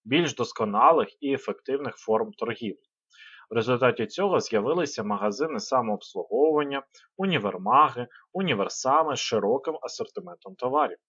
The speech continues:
Сільські трудовики в цей період стали регулярно обслуговуватись працівниками торгівлі в місцях масових робіт, на польових станах, фермах, у тракторних бригадах.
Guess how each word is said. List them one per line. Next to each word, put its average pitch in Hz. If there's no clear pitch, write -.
Сільські 120
трудовики 175
в 175
цей 156
період 160
стали 202
регулярно 131
обслуговуватись 123
працівниками 107
торгівлі 113
в 95
місцях 101
масових 110
робіт, 120
на 131
польових 98
станах, 139
фермах, 117
у 143
тракторних 95
бригадах. 95